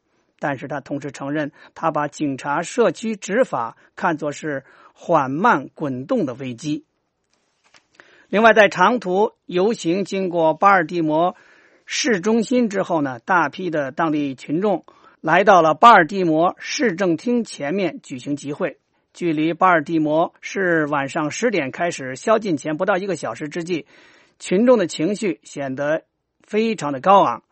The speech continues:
他们为六名警察因弗雷迪·格雷之死而被起诉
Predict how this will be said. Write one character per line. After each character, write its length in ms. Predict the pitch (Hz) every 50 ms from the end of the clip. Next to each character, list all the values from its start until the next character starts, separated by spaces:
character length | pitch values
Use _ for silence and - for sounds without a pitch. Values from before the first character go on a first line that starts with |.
| _ _ -
他 80 | 160 160
们 140 | 165 165
为 160 | 160 160 151 151
六 220 | 175 190 180 165
名 200 | 151 151 160 160
警 260 | - - 139 127 123
察 280 | 127 - 139 139 151 156
因 320 | 156 156 160 160 160 160
弗 160 | 151 - -
雷 180 | 160 175 175 175
迪· 240 | 156 156 147 160 156
格 120 | - 175 190
雷 120 | 226 220
之 200 | 180 - 240 233
死 400 | - - 147 139 139 151 147 - _ _ _ _
而 140 | - 165
被 160 | 165 247 220 185
起 240 | - - - 135
诉 320 | 135 - - 226 180 -